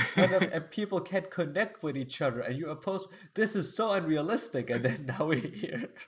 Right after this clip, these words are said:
Speaker 1: And now we're
Speaker 2: We're
Speaker 1: here,
Speaker 2: playing,
Speaker 1: yeah.
Speaker 2: we're
Speaker 1: You
Speaker 2: playing
Speaker 1: predicted
Speaker 2: Death
Speaker 1: it. I, okay. Eventually, we have to talk about Death Stranding in depth. I fucking love that game.
Speaker 2: Oh, yeah, me too. Yeah,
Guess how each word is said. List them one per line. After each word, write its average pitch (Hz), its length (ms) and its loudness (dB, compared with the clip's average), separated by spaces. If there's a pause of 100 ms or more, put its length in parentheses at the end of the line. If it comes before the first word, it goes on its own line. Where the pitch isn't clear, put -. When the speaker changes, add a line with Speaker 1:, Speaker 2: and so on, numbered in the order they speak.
(420)
Speaker 1:
And 151 140 4
now 131 140 4
we're 123 100 4
Speaker 2:
We're 156 80 6
Speaker 1:
here, - 80 6
Speaker 2:
playing, - 60 4
Speaker 1:
yeah. 120 160 -2
Speaker 2:
we're 139 60 -4
Speaker 1:
You 135 60 -4
Speaker 2:
playing 143 220 0
Speaker 1:
predicted 135 380 0
Speaker 2:
Death 135 160 0
Speaker 1:
it. - 120 -18
I, 160 400 4
okay. 131 420 0 (720)
Eventually, 185 560 2
we 143 120 4
have 127 180 0
to - 120 -8
talk 120 160 -2
about 117 280 -2
Death 110 140 -2
Stranding 117 420 -2
in 110 160 -4
depth. 120 320 0
I 98 140 -4
fucking - 640 -4
love 110 200 -2
that - 180 -6
game. - 280 -8
Speaker 2:
Oh, 131 100 6
yeah, 107 180 -2 (160)
me 110 120 -4
too. - 140 -16 (140)
Yeah, 113 100 -8